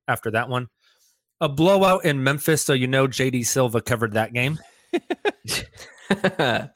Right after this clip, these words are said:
So two and two on the road trip, one game left.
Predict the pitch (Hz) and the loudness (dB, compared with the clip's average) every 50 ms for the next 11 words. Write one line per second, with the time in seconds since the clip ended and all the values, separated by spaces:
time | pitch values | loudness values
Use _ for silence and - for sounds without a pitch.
0 | - - - - - - 190 175 147 - 233 269 311 285 208 240 240 226 202 185 | -20 -12 -6 -2 2 2 2 2 2 2 2 2 2 2 2 2 2 4 4 4
1 | 175 151 147 139 143 143 - - 156 147 - _ _ _ _ _ - 160 151 180 | 4 6 6 4 4 2 2 2 2 2 0 _ _ _ _ _ -2 0 2 2
2 | 208 220 202 175 170 156 139 117 110 110 113 - - - - | 2 2 2 0 0 0 0 0 0 0 0 -2 -4 -10 -18